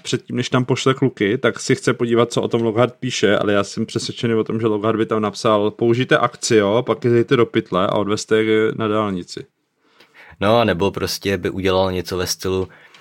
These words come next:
Speaker 2: víš, něco jak prostě máš, eh, tu knihu o poušnech, o lektvarech, kterou napsal Snape, že jo, ten, nebo
Speaker 1: Hmm.
Speaker 2: ty poznámky, když jsem dělal, tak by tam prostě bylo v té knize něco ve smyslu: „Zatočte třikrát jedním směrem a potom dvakrát proti směru hodinových ručiček a až potom je odhoďte, protože to způsobí to a to.“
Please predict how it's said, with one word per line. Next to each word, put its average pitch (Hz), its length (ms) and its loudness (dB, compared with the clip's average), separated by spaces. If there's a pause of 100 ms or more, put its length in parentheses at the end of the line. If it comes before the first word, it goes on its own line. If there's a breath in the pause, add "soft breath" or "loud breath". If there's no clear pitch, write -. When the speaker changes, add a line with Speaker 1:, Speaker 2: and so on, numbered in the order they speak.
(140 loud breath)
Speaker 2:
víš, 107 300 0
něco 104 260 0
jak 101 200 2
prostě 98 400 -4
máš, 95 500 -2
eh, 92 200 -2
tu 92 160 -6
knihu 92 800 -2
o 95 140 -2
poušnech, - 680 -6
o 98 60 2
lektvarech, 92 580 0
kterou 92 180 -2
napsal 90 280 -4
Snape, 90 340 -6
že 87 80 -4
jo, 80 100 -2
ten, 90 140 -8 (120)
nebo 123 180 2
Speaker 1:
Hmm. 131 100 2
Speaker 2:
ty 95 80 0
poznámky, 90 440 -2
když 90 140 -2
jsem 95 180 -2
dělal, 87 360 -2 (420 loud breath)
tak 98 120 0
by 90 100 2
tam 90 140 0
prostě 90 260 -2
bylo 90 180 0
v - 60 -8
té 87 100 -8
knize 90 260 -4
něco 90 200 -2
ve 87 80 0
smyslu: 90 440 -4
„Zatočte 92 520 -2
třikrát 90 680 -2 (140)
jedním 90 320 -4
směrem 92 560 -2
a 85 80 -6
potom 90 300 -6
dvakrát 87 440 -2
proti 90 240 -10
směru 90 220 -6
hodinových 87 300 -4
ručiček 85 480 -6
a 85 40 0
až 82 80 -2
potom 82 240 -8
je 87 60 -2
odhoďte, 85 480 -4
protože 82 240 -10
to 82 100 -10
způsobí 80 460 -10
to - 140 -6
a 85 40 -6
to.“ 82 200 -6